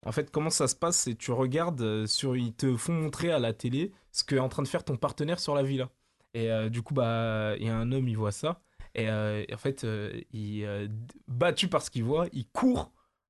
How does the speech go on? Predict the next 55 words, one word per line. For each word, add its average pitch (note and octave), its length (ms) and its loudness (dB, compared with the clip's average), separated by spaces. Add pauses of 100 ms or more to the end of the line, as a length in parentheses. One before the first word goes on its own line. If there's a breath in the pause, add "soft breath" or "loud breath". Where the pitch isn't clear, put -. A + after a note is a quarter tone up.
à G#2+ 120 0
pied G#3+ 320 2
jusqu'à F#3 400 6
la E3+ 100 8
villa D3+ 300 4
pour D#3 180 0
aller C3+ 160 6
stopper, D#3+ 560 4
euh, C3 720 4 (460 soft breath)
et A#2+ 80 0
voilà, C3 240 4
et C3 80 4
après, B2 240 2
c'est B2+ 300 2
très E3 200 -2
intéressant E3+ 340 2
parce F#3+ 120 -2
que - 80 0
tout C#3+ 220 -2
ce - 60 -6
qui E3 100 2
a C#3+ 40 4
découlé, C#3 360 2
les C#3+ 100 4
gens, C#3+ 140 2
ils B2+ 180 0
ont A#2+ 60 4
raconté A2+ 420 2
l'histoire C3 480 2
et A2+ 80 2
tout, D#3 260 0
euh. A2+ 220 2 (360 soft breath)
L'émission C3+ 220 4
est G3+ 100 0
en C3+ 120 4
espagnol, D3+ 420 2
donc C3 160 0
je B2 80 0
ne A#2+ 60 0
comprends C3+ 260 0
pas D#3+ 120 4
l'espagnol. D#3 580 2
Je A#2+ 100 2
regarde B2+ 260 4
juste E3 200 4
des C#3+ 240 4
images, D#3+ 240 4
j'essaye C3 320 0
de C3 80 4
comprendre C#3+ 420 0
par B2 220 4
les, A#2 160 4
euh, A2+ 240 2
expressions A#2+ 400 -2
faciales. C#3 380 -2